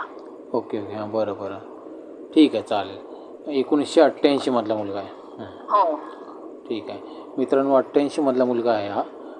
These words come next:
Speaker 1: आणि
Speaker 2: हं.
Speaker 1: मराठा समाजाचा, आणि तो, अ, पस्तीस हजार घेतोय आता, अ, महिंद्रा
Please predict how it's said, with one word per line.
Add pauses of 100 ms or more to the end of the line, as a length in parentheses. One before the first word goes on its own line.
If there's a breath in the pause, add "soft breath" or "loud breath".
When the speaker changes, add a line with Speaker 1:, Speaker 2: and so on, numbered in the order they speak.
(140)
Speaker 1:
आणि
Speaker 2:
हं.
Speaker 1:
मराठा
समाजाचा,
आणि
तो,
अ,
पस्तीस
हजार
घेतोय
आता, (460 loud breath)
अ, (340)
महिंद्रा